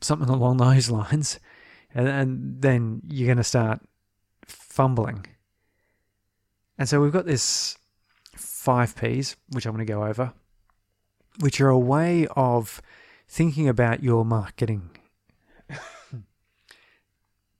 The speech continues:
Thinking about your marketing, uh, process and your strategy under, under these various topics. So the first P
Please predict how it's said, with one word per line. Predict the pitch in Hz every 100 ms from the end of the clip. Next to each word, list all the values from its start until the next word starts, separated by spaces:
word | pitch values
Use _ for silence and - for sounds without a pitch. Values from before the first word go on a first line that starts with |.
| _ _ _ _ - -
Thinking | 165
about | 147 123
your | 123
marketing, | 117 120 - 123 117 110 - _ _ _ _ _ - - _
uh, | 123 110 110 104 -
process | 120 120 - 117 - - - - _
and | 113
your | 107
strategy | 101 113 113 107 107 98 _ _ _ _ _ _ _ _ _ _ _ _ _ _ _ _
under, | 147 139 135 131 127 107 - - - - - _ _ _ _ _ _ _ _ _ _ -
under | 123 120
these | 113
various | 113 107
topics. | - 117 - - - - _ _
So | -
the | 131
first | - 165 165 - - - _ _ _ _ _ _ _
P | - 131 117 123 151